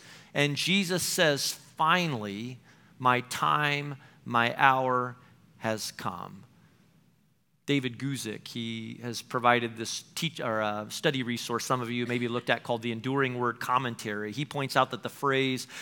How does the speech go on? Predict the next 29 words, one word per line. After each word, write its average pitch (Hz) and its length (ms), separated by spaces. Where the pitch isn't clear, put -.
"The 127 220
hour 127 340
has 117 340
come," 127 600
is 127 180
in 135 100
the 120 60
perfect - 540
tense 139 320
and 120 140
can 127 140
be 117 120
translated 123 800
as, 117 280
"The 127 180
hour 143 420
has 117 280
come 135 420
and 113 200
stays 123 720
with 104 300
us." - 460
In 120 100
other 131 220
words, 113 340
the 113 140
time 147 560
is 156 160
here 107 640